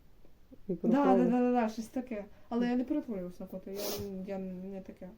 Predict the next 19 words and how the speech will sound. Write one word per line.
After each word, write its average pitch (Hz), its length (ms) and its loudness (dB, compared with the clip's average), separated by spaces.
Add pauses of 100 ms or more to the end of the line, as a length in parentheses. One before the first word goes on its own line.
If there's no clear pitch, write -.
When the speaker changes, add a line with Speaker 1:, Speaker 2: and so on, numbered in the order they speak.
Speaker 2:
Я 269 220 -4
просто 277 440 -6
як 214 180 -12
котик - 300 -12 (180)
ушла, 226 240 -12
реально, 226 280 -10 (180)
так. 240 100 -12 (1040)
Вот. 196 200 -10 (280)
Speaker 1:
А 185 80 0
твоя 185 220 2
місія 185 360 2
була 185 180 0
яка? 185 320 -6 (720)
Speaker 2:
Провести 226 400 0
людей. 226 380 0 (600)
Закінчить 220 1000 2
оце, 190 420 -8 (180)
оце 220 180 -8
коло, 339 540 2